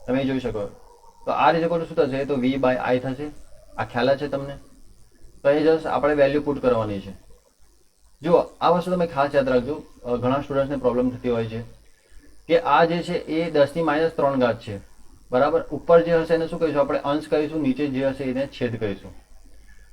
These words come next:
તો જ્યારે દસની માઇનસ ત્રણ ઘાત હોય એને ઉપર લઈ જશો આપણે તો દસની પ્લસ ત્રણ ઘાત થઈ જશે. આ યાદ રાખજો.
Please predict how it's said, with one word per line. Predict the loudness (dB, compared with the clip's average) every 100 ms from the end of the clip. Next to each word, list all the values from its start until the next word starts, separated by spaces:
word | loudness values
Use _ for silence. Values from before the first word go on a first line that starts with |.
| -6
તો |
જ્યારે | 2 6 6 6
દસની | 2 0 0
માઇનસ | 0 2 0
ત્રણ | 0 0 0 2
ઘાત | 2 2
હોય | 0
એને | 2 0
ઉપર | -2 0 2
લઈ | 2 0
જશો | -2
આપણે | -2 -2
તો | 2
દસની | 2 0
પ્લસ | -6 -2 -2 -2
ત્રણ | -2 0
ઘાત | 0 -2
થઈ | -4
જશે. | -4 -4 -6
આ | -4
યાદ | -2 -2 -4
રાખજો. | -6 -8